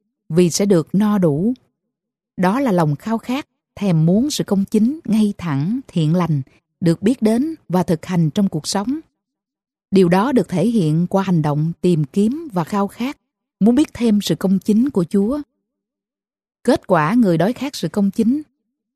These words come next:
được phước, nghĩa là niềm vui của Chúa tràn ngập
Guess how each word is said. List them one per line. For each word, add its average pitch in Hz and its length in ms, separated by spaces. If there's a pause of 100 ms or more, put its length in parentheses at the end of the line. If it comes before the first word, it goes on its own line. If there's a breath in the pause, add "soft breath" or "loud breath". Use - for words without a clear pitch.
(640)
được 170 160 (100)
phước, 269 260 (680)
nghĩa 180 180
là 202 260
niềm 170 260
vui 196 200
của 180 200
Chúa 233 300
tràn 196 240
ngập 160 160